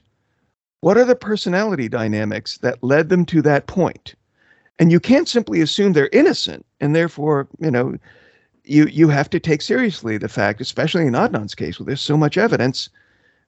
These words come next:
that they really did it. And you have to think about how would,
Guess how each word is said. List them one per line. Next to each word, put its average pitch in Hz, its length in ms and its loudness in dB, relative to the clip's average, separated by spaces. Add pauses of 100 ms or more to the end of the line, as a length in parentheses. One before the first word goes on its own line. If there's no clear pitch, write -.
(100)
that 147 280 2 (240)
they 190 80 2
really 233 240 0
did 262 180 -2
it. - 240 -8 (140)
And 151 140 2
you 165 80 4
have 170 100 -2
to 175 80 -4
think 247 260 -2
about 123 320 0 (800)
how 180 220 -2
would, 214 240 4